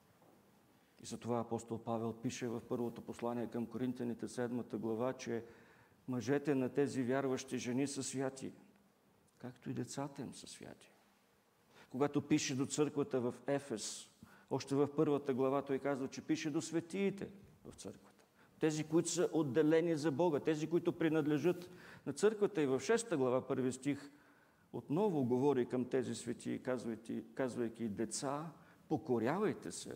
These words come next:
на вашите родители.“ Господ Исус имаше особено отношение към децата и вие знаете, когато те бяха доведени при Него, Той казва, „На такива е Божието царство.“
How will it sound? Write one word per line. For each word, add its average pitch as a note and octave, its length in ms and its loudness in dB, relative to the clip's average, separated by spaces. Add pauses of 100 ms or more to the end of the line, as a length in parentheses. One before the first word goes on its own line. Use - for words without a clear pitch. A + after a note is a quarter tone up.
(140)
на G2+ 140 -6
вашите - 400 -10
родители.“ - 460 -14 (1080)
Господ C3+ 340 -2
Исус C#3 300 0
имаше C#3+ 320 2
особено B2+ 600 4
отношение A2+ 560 -4
към A2 200 -6
децата B2 420 -2
и B2+ 40 2
вие C#3 180 0
знаете, E3+ 400 -2
когато B2 460 0 (540)
те C#3+ 180 4
бяха C3+ 320 2
доведени C3+ 460 4
при B2 180 2
Него, C3+ 240 4
Той B2+ 160 0
казва, D3 380 2
„На C#3+ 140 0
такива C3 320 0
е C#3 40 2
Божието B2 420 -4
царство.“ - 560 -12